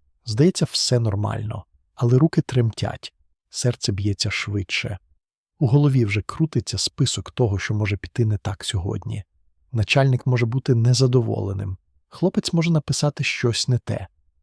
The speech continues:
Гроші на рахунку можуть закінчитися раніше, ніж зарплата. Марія йде на роботу, але насправді вона вже втомлена. Не фізично,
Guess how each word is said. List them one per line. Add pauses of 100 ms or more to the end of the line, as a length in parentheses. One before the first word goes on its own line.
(100)
Гроші
на
рахунку
можуть
закінчитися
раніше,
ніж
зарплата. (480)
Марія
йде
на
роботу,
але
насправді
вона
вже
втомлена. (480)
Не
фізично,